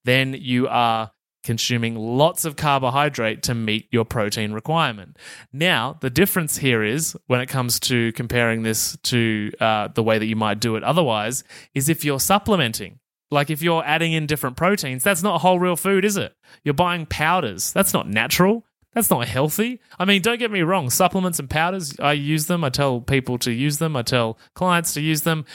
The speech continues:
But they absolutely are about the top, you know, five percent of what you're doing. If you're not nailing the ninety-five percent with whole real food, then there's work to be done. If you're filling up your protein stores through protein shakes that you make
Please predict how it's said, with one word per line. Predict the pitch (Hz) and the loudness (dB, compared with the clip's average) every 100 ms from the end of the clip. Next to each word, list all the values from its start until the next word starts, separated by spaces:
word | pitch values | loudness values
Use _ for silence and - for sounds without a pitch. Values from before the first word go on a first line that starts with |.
| - - | -16 -6
But | 165 | -4
they | - 165 160 _ - | 0 0 -2 _ -2
absolutely | 170 175 - 175 170 151 131 | 0 2 -2 -2 0 2 2
are | 123 | 2
about | 120 131 127 | 2 0 -2
the | 127 | -2
top, | 135 107 _ _ _ | 0 0 _ _ _
you | 127 | -4
know, | 113 113 | -2 -2
five | - 139 127 123 - | 0 2 4 2 -4
percent | 123 - 127 95 107 | -2 0 0 -2 -4
of | 120 117 | -6 -4
what | 110 | -2
you're | 113 | -2
doing. | 107 113 95 - _ - - - | 0 0 -2 -10 _ -20 -16 -8
If | 123 | -2
you're | 151 | 0
not | 196 - | 0 -2
nailing | 143 135 156 170 160 | -6 0 0 0 -2
the | 143 | -2
ninety-five | 131 131 139 143 127 | 0 0 2 2 2
percent | 127 - 131 127 | 2 0 -2 -4
with | 120 | -2
whole | 127 123 | 2 2
real | 120 113 | 0 -2
food, | - 120 131 | 0 2 0
then | 127 120 | 0 0
there's | 117 117 | 0 0
work | 110 120 120 | 2 2 2
to | - | -2
be | 120 | -2
done. | 110 113 95 | 2 2 0
If | - - | -6 2
you're | 165 | 2
filling | - 185 175 | 2 0 2
up | 165 | 0
your | 156 | -2
protein | 127 139 139 139 139 | 0 0 2 0 -2
stores | - 131 131 127 | 0 2 0 0
through | 123 117 110 - - - _ - | -2 -2 -4 -10 -18 -20 _ -2
protein | 160 165 160 147 | 0 0 -2 -2
shakes | - 143 135 - - | 0 2 2 -2 -2
that | 123 | -2
you | 123 | 0
make | 123 143 147 - | 0 0 -2 -6